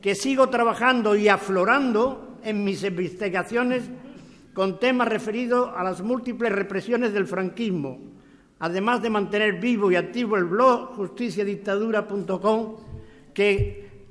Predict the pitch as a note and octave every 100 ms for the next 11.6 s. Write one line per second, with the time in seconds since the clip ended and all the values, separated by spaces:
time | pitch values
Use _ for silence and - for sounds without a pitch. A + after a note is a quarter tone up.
0 | - - A#3 G#3+ G3+ G3+ A#3 A#3 A#3+ G#3
1 | - - G#3 - A3+ A3+ A3 G#3+ G#3+ G3+
2 | A3 A#3 G3+ G#3+ G#3+ G3+ G3+ G#3 G#3 F#3+
3 | G3 G3+ - - - - _ _ G3 A3+
4 | G#3 G3 - - - - - G#3 G#3 G#3
5 | F#3 C#3+ - - - - - - _ -
6 | - _ _ _ _ _ _ _ _ _
7 | _ _ _ - G3 F3+ G3+ A3+ C#4 A#3
8 | G#3 F#3 G3 A#3 G#3+ A3 A#3+ A#3+ G#3 G3
9 | F#3 G#3 A#3 A3+ A3+ G#3 F#3+ F#3 F3 F#3+
10 | F3 F3+ F#3 A#3 A#3+ F#3+ F#3+ G3+ G3+ F#3+
11 | F3 E3 G3+ B3 A#3 -